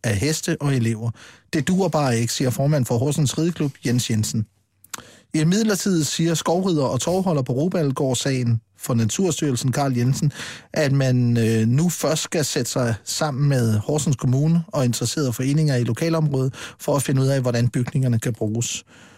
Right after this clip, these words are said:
Så det vil nok tage et halvt års tid med den proces, før vi kan være klar. Men med den proces, før vi kan være klar, siger han. Roballegård er en tidligere statslig ejet forsøgsgård, som er placeret i et område med meget store grundvandsinteresser.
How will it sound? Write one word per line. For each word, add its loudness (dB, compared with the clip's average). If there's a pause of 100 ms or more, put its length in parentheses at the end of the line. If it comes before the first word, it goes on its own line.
(500)
Så 0
det 2
vil 2
nok 2
tage -2
et 0
halvt 0
års 0
tid -2
med 2
den 0
proces, -4
før -2
vi 0
kan -4
være 0
klar. -4
Men 0
med 2
den 0
proces, -2
før 0
vi 0
kan -2
være 0
klar, -2
siger -2
han. 2 (380)
Roballegård 2
er 2
en 0
tidligere 0
statslig -2
ejet 0
forsøgsgård, -2
som 0
er 2
placeret 0
i 0
et -2
område 2
med 2
meget 2
store -2
grundvandsinteresser. -2